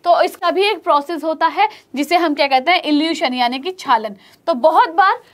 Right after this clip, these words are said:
बहुत बार पूछा जाता है कि छालन विधि क्या है। एक नंबर में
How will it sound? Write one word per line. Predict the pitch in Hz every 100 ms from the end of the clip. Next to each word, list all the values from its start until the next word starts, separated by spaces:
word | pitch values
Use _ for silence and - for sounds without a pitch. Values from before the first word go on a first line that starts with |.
| _ _ _ _ _ _ -
बहुत | 240 294 453
बार | 349 392 403
पूछा | 359 392
जाता | 381 330 330
है | 339
कि | 392
छालन | - 311 320 330
विधि | 262 233 330 - _ _ _ _
क्या | 392 330
है। | 254 - _ _ _ _ _ -
एक | 359 403
नंबर | 320 269 214
में | 202